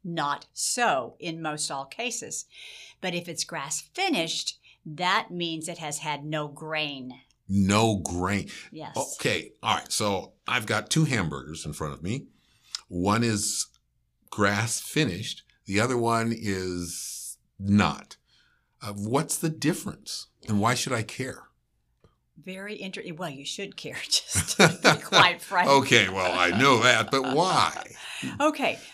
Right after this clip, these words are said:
Speaker 1: grass finished means, like I said, the animal has had no grain.
Speaker 2: Mm-hmm.
Speaker 1: Cattle are never, ever,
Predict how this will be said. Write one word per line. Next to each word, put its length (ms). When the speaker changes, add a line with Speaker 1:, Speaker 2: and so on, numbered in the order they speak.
Speaker 1:
grass 420
finished 500
means, 280
like 220
I 40
said, 340
the 160
animal 260
has 140
had 260
no 160
grain. 420
Speaker 2:
Mm-hmm. 220
Speaker 1:
Cattle 680
are 180
never, 480
ever, 340